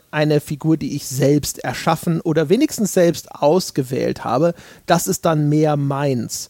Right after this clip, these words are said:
Ähm, ich glaub, wenn du sowas wie einen Geralt vorgesetzt bekommst, dann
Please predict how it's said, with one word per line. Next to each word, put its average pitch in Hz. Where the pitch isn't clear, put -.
Ähm, 139
ich -
glaub, 156
wenn 160
du 160
sowas 165
wie 170
einen 143
Geralt 190
vorgesetzt 240
bekommst, -
dann 170